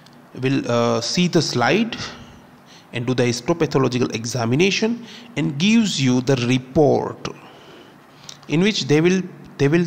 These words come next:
uh, mention that whether there are atypical cells present or not. What are the atypical cells? They are increase in size,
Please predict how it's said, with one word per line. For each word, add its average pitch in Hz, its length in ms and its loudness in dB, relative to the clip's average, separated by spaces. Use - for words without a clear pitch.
uh, 131 380 2
mention 143 600 0
that 123 160 -6
whether 151 360 0
there 123 160 0
are 135 120 2
atypical 151 540 0
cells 139 380 -2
present 131 460 -2
or 131 120 -2
not. 143 320 -6
What 131 200 0
are 196 100 4
the 190 120 2
atypical 185 500 2
cells? 190 340 0
They 135 140 2
are 131 120 0
increase 147 460 0
in 170 140 2
size, 165 540 -2